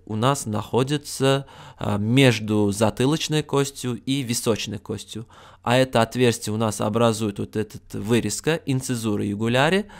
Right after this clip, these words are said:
также процессус югулярис. Чуть ниже, э, этого отростка и медиальнее, вот здесь, мы можем увидеть также еще один канал.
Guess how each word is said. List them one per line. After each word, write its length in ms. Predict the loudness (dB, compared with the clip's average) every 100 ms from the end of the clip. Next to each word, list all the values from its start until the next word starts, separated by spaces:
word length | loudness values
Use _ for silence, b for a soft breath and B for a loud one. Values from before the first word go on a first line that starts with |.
| B 0
также 440 | 4 4 4 -2
процессус 840 | -2 -2 -4 -2 -2 -2 -4 -6 -2
югулярис. 840 | 0 2 0 -2 -8 -14 -16 -18 -20 -20 -20 -20 b b b b b b -4
Чуть 240 | -2 -2 0
ниже, 540 | 2 2 4 2 2
э, 220 | 0 0 0
этого 380 | -2 0 -2 0
отростка 680 | 0 -2 -2 -2 -4 -2 -2
и 220 | 0 -2
медиальнее, 760 | 0 0 2 0 0 -2 -4 -2
вот 220 | -2 -2
здесь, 400 | -2 -2 -2 -4
мы 220 | -4 -2
можем 480 | 0 0 0 -4 -6
увидеть 480 | -2 0 0 -4 -4
также 340 | -2 -2 -2
еще 380 | -4 -4 0 2
один 300 | 2 0 -8
канал. 600 | -6 -6 0 2 2 0